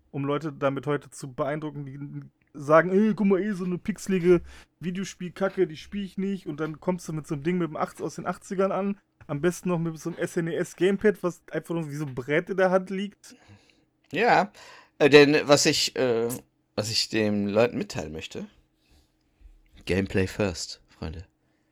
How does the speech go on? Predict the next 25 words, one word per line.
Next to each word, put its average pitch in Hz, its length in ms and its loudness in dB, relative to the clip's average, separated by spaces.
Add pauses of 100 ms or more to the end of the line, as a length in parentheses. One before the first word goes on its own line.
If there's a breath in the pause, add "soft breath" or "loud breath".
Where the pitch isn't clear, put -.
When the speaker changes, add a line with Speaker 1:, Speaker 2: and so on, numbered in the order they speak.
(180)
Speaker 1:
Ja, 170 80 0
aber 139 120 0
da 151 100 4
Speaker 2:
Gameplay - 20 6
Speaker 1:
ist 127 140 2
doch 143 80 4
Speaker 2:
first. - 0 -
Speaker 1:
Mario 143 320 2
Kart 151 240 2
auch, 160 280 0
das 135 200 -8
ist, 127 100 -18 (160)
das 156 80 -2
hat 143 120 -2
doch 139 100 -2
nichts 147 340 -6
außer 123 220 -8
Gameplay. 233 420 0
Speaker 2:
Ja, 311 440 -2 (140)
aber 180 200 2
also, 185 160 2 (500 soft breath)
Alex, - 580 -4
warum 190 360 -2
dieses 180 340 -4
Spiel, 285 540 -4